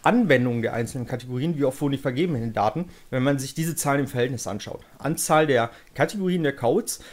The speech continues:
im Verhältnis zur Häufigkeit, die diese Kategorien und Codes im Datenmaterial codiert wurden. Und hier sehen wir mal ein Beispiel aus dem max Q D A Beispielprojekt.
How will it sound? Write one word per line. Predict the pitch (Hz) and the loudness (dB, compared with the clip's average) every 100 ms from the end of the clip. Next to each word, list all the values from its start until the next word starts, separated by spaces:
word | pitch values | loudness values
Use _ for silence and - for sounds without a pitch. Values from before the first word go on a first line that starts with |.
| - | -6
im | 160 | -4
Verhältnis | 180 160 151 151 165 - | -2 2 4 4 2 -2
zur | 139 - | 0 4
Häufigkeit, | 202 208 - - 131 156 | 6 4 -2 0 0 0
die | 127 | -4
diese | 143 139 | -4 -4
Kategorien | 135 139 139 139 143 - - | -8 -8 -4 -2 -4 -8 -10
und | 135 | -6
Codes | - 135 143 - | 0 2 2 -4
im | 135 | -2
Datenmaterial | 123 117 117 - 117 | -2 0 -4 -2 -4
codiert | - 131 139 - | -2 -2 -4 -4
wurden. | - - _ _ - - - | -14 -16 _ _ -20 -20 -4
Und | 135 135 | 0 2
hier | 160 | 2
sehen | 147 170 170 | 4 4 4
wir | |
mal | 160 151 - - - | 2 2 0 -2 0
ein | 165 170 113 | 2 2 0
Beispiel | 110 120 - 123 120 240 - - - - | -2 -4 -6 -2 -2 -2 -6 -14 -12 -4
aus | 143 | -2
dem | 147 | 0
max | 147 - | 0 0
Q | 147 | 2
D | 139 | 2
A | |
Beispielprojekt. | 120 110 113 - - - - - | 2 0 -2 -4 -8 -12 -20 -20